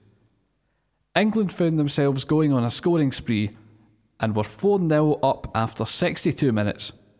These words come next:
It really was unbelievable stuff, as Craig Brown knew that a one nil win would do for Scotland.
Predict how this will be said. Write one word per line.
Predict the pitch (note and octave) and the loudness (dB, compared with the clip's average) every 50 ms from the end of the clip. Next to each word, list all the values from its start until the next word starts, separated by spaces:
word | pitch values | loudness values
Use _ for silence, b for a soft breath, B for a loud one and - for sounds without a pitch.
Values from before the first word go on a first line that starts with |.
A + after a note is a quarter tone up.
| _ _ _ _ _ _ _ _ _ _ _ _ _ | _ _ _ _ _ _ _ _ _ _ _ _ _
It | - A#2 - A#2 C3 | -2 -2 0 0 0
really | F#3 G#3+ G3+ F#3 | 2 2 2 2
was | D#3 D3+ C#3+ D3 C#3+ C3+ | 2 4 4 4 2 2
unbelievable | - D3+ E3 F3+ D#3+ E3 D3 C#3+ D3 C#3+ C#3+ C#3+ B2+ A#2 A2 | 2 0 0 2 2 2 2 2 2 2 0 0 -2 -2 -2
stuff, | - - G2 G2 G2 - - - b b b b b b b b | -4 -2 -2 -2 -2 -4 -10 -18 b b b b b b b b
as | A2+ G#2+ | -4 -4
Craig | - - - F3+ G3 F#3 - | -4 -2 -2 -2 -2 -2 0
Brown | - E3 E3 D#3+ D#3 | 0 2 2 2 2
knew | C3+ C3+ C#3 C#3 C3+ | 2 2 2 2 2
that | B2+ - - | 0 0 0
a | G#2+ G#2 | 0 0
one | G#2 A2+ C#3+ F3 F#3 F#3 F3 | 2 2 2 2 2 2 2
nil | D#3+ D#3 D#3+ D3 | 2 4 4 2
win | B2+ A#2+ B2+ B2+ B2 B2+ B2 B2 - - | 4 4 4 4 4 2 2 0 -2 -4
would | - A2 G2+ - - | -4 -4 -4 -2 -2
do | - C3 C3+ C3 | 0 2 2 2
for | C3 - A#2 | 0 -2 -4
Scotland. | - - - A#2+ G#2+ - - - F#2+ F#2+ - - | -4 -2 -2 0 0 0 -2 -4 -6 -6 -6 -8